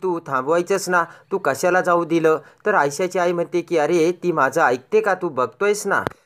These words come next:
आयशाची आई म्हणते की, "मला वाटतंय ती कार्तिकला शोधायला नक्कीच त्याच्या घरी गेली असणार आणि जर ती तिथे गेली तर खूप मोठा प्रॉब्लेम होईल, मला खूप भीती वाटते, तेव्हा प्लीज आर्यन तू तिथे जा," अशी आयशाची आई आर्यनला सांगते.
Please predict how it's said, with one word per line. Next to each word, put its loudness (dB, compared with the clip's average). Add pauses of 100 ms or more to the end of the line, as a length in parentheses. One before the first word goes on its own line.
(120)
आयशाची -12
आई -6
म्हणते -14
की, -14
"मला -4
वाटतंय 0
ती -8
कार्तिकला -2
शोधायला 0
नक्कीच -6
त्याच्या 2 (300)
घरी 2
गेली 2
असणार 2 (320)
आणि -2
जर 0
ती -6
तिथे -2
गेली 2 (100)
तर 4
खूप -2
मोठा 4
प्रॉब्लेम 2
होईल, 0
मला 0
खूप -2
भीती -2
वाटते, 2
तेव्हा 0
प्लीज -4 (300)
आर्यन 2 (100)
तू -4
तिथे -2
जा," 2
अशी -2
आयशाची 0
आई 2
आर्यनला 0
सांगते. -4